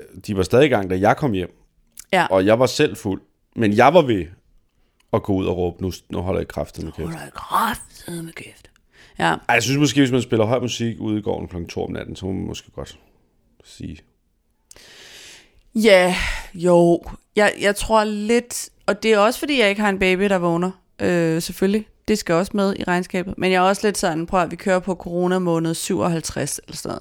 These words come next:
Speaker 2: noget." Øh, og, øh, hvis man ikke kan få lov til at holde, det var jo ikke en gigantisk abefest. Jo,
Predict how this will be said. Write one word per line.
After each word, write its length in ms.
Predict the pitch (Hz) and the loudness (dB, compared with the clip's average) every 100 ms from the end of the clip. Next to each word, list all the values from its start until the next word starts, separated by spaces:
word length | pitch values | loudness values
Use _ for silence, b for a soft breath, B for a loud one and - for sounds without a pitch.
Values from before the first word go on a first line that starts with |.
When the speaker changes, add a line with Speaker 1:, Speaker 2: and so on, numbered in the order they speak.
| - b b b | -14 b b b
Speaker 2:
noget." 180 | - 120 | -4 -2
Øh, 100 | 80 | -2
og, 120 | 76 | -2
øh, 520 | 156 - _ - - - _ - 160 | -4 -6 _ -16 -12 -12 _ -12 -4
hvis 280 | 170 - - - | -4 -4 -12 -12
man 180 | - 165 | -4 -2
ikke 200 | 175 - | -2 -4
kan 120 | - | -8
få 100 | 175 | -2
lov 160 | 175 170 | 0 0
til 120 | - | 0
at 80 | 170 | -2
holde, 180 | 170 165 | 0 0
det 160 | 180 | 2
var 100 | 170 170 | 2 2
jo 40 | |
ikke 180 | 175 202 | 2 0
en 100 | 196 | -2
gigantisk 580 | 170 175 165 - 170 - | -2 -2 -2 -6 -8 -2
abefest. 600 | 165 170 175 165 165 - | -2 -2 -2 -4 -2 -2
Jo, 120 | 165 | -2